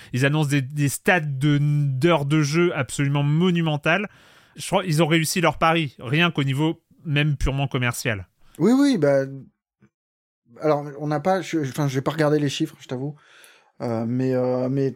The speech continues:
Speaker 2: très, très vite, on a compris que, euh, que le, le nombre de connexions Steam, par exemple,
Speaker 1: Ouais.
Speaker 2: le plaçait dans les jeux les plus joués de l'année, machin,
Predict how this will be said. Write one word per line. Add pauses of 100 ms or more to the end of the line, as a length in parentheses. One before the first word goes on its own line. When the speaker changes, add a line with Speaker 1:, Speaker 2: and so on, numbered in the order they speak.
Speaker 2:
très,
très
vite,
on
a
compris
que,
euh, (240)
que
le,
le
nombre
de
connexions
Steam,
par
exemple,
Speaker 1:
Ouais. (200)
Speaker 2:
le
plaçait
dans
les
jeux
les
plus
joués
de
l'année,
machin,